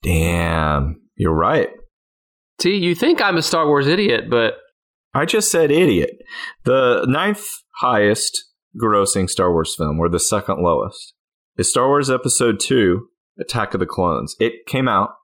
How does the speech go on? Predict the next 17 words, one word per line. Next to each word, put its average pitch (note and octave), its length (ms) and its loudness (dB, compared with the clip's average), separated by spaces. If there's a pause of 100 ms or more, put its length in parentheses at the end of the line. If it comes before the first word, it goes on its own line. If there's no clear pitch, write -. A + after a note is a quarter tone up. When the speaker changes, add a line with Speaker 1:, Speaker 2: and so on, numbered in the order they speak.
(300)
Speaker 1:
uh, F2 300 2
May A2+ 300 2
sixteenth, D3 760 -2
two C3 200 0
thousand A2 500 0
two. C#3+ 400 0 (540)
It B2+ 420 0 (180)
grossed, C#3 680 0 (360)
in G2 80 0
twenty D3+ 280 0
nineteen D3+ 400 0
dollars, F2 640 0 (260)
four D#3 240 2
hundred E3 300 2
and A#2+ 140 0
sixty-nine C3 800 0
million F#2+ 540 0